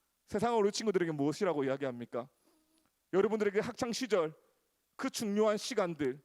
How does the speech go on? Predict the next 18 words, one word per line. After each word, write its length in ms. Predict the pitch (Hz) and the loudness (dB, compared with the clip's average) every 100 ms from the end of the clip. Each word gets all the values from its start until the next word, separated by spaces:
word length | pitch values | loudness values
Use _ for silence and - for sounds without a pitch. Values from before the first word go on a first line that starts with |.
| _ _ - | _ _ -8
그 120 | 240 | -6
중요한 460 | - 214 220 226 208 | -4 0 4 4 2
물질들, 640 | 220 - 247 185 160 151 _ _ | 0 0 -2 0 -2 -4 _ _
그 120 | 247 | -4
중요한 500 | 247 233 220 240 233 | -4 -2 2 4 4
관계들 380 | 226 220 240 226 | 2 0 0 0
속에서 580 | - 226 208 233 202 143 - _ - | 0 0 4 4 4 2 -6 _ -4
무엇이 440 | 160 202 226 254 | 4 6 6 0
가장 400 | - 202 220 180 | -2 0 0 2
우선순위라고 600 | 139 190 170 165 165 147 | 0 -2 -4 -2 -2 0
우리 120 | 139 | -2
친구들에게 420 | - 175 147 131 131 | -4 -6 -6 -4 -4
이야기합니까? 720 | 123 123 127 117 110 120 123 _ _ _ _ _ _ _ _ _ - | -4 -2 -4 -6 -6 -6 -8 _ _ _ _ _ _ _ _ _ -12
주일에 280 | - 233 196 | -4 2 4
여러분들 340 | 208 190 170 | 6 4 2
왜 100 | 160 | 2
학원 260 | 170 185 175 | 0 -2 -2
갑니까? 460 | 143 127 - 120 | -4 -6 -8 -10